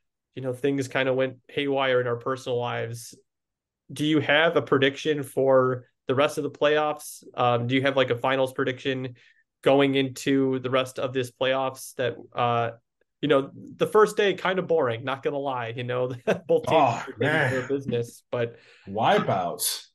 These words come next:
Speaker 1: Wipeouts. Um, yeah, do you have a prediction for which team comes out on top and which two teams we're going to see in the finals this year?
Speaker 2: Uh, the interesting thing about that Lynx Sun game,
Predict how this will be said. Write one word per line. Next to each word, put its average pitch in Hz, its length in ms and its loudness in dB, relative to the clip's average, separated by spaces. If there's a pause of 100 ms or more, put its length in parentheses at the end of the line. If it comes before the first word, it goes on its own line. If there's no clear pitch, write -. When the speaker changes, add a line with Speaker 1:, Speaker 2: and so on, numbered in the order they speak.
Speaker 1:
Wipeouts. 127 1120 -2 (120)
Um, 120 480 4 (720)
yeah, 165 160 4
do 135 80 4
you 139 80 6
have 139 80 0
a 123 40 -8
prediction 143 440 0
for 123 480 4 (380)
which 143 220 -4
team 143 240 -4
comes 139 240 0
out 135 100 4
on 127 160 -2
top 135 300 -2
and 123 100 -2
which 123 200 -4
two 135 120 -8
teams 131 300 -6
we're 131 80 -2
going 127 240 2
to 117 80 -4
see 135 340 -4
in 127 220 -4
the 123 80 -8
finals 135 480 -2
this 135 200 -8
year? 160 300 2 (960)
Speaker 2:
Uh, 190 240 4
the 185 120 4
interesting 220 520 2
thing 170 180 4
about 143 300 2
that 135 180 2
Lynx 139 300 0
Sun 135 240 0
game, 120 400 0